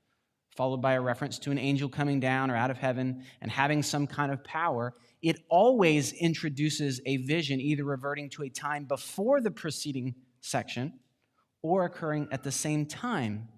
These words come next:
as the preceding section. So what's his point? His point is this. The usage of this first word or phrase in Revelation twenty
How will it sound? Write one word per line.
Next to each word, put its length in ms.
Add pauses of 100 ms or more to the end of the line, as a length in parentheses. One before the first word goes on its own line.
(500)
as 120
the 60
preceding 460
section. 440 (1000)
So 300 (180)
what's 180
his 140
point? 300 (480)
His 80
point 180
is 100
this. 240 (840)
The 160
usage 760 (360)
of 160
this 200
first 400
word 300
or 80
phrase 400
in 140
Revelation 500
twenty 400